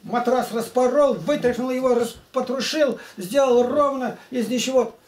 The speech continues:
Оторвал как-то ручку у тазика, который дают помыться раз в неделю-то. Это надо оторвать, знать, как это от симмер-то. А теперь ручка-то это что? Ручка — это в три, втрое сложенная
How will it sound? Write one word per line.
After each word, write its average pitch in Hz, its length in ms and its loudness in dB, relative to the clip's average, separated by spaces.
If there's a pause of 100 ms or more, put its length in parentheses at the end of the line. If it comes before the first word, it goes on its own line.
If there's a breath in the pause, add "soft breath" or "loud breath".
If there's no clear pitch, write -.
Оторвал 226 500 2
как-то 226 320 0
ручку 262 560 -2 (480 soft breath)
у 220 360 0 (420)
тазика, 180 540 0
который 233 360 2
дают 247 300 0
помыться 233 420 0
раз 220 220 0
в 202 40 -4
неделю-то. 151 540 -2 (680 loud breath)
Это 214 160 -2
надо 233 240 2
оторвать, 226 420 0
знать, 254 220 -2
как 175 120 -4
это 180 180 -4
от 151 100 -8
симмер-то. 143 540 -4 (260 loud breath)
А 208 100 0
теперь 254 300 0
ручка-то 220 400 -2
это 214 160 -4
что? 160 320 -4
Ручка — 294 320 -4
это 226 340 0 (440 loud breath)
в - 80 -20
три, 269 440 -2
втрое 285 440 0
сложенная 240 680 -2